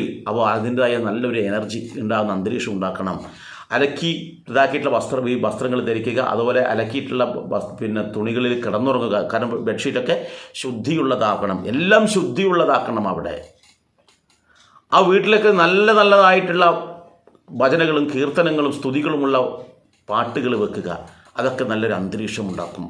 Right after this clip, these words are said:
അവിടെ. അതുപോലെ തന്നെ ആ കുട്ടിക്ക്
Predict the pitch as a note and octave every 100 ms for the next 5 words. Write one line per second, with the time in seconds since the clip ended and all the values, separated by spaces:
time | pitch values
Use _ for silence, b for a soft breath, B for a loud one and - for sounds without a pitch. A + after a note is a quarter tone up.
0 | - F#2+ F2 E2 - _ b b b b
1 | b b b _ _ _ - F3 G3 G#3
2 | G3+ F3+ G3+ G#3 F#3+ F3+ G#3+ G3+ -